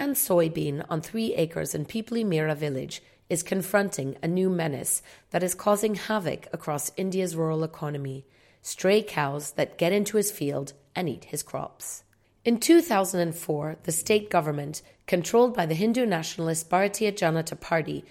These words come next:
whose orthodox Hindu supporters revere cows as near deities, passed a new law banning all cattle slaughter. The legislation, which also prohibits taking aged cows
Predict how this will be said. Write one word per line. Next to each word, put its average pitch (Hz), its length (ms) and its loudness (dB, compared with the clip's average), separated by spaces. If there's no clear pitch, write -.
whose 180 280 0
orthodox 208 580 2
Hindu 160 240 -2
supporters 170 720 0
revere 196 420 2
cows 156 580 -2
as 147 160 -6
near 180 220 0
deities, 151 800 -6
passed 220 400 2
a 180 80 2
new 214 200 2
law 151 380 0
banning 196 460 0
all 160 300 0
cattle 147 380 -4
slaughter. 143 640 -6
The 160 100 2
legislation, 202 1000 0
which 220 180 -2
also 277 300 2
prohibits 151 500 -4
taking 175 460 -4
aged 156 340 -4
cows 151 380 -4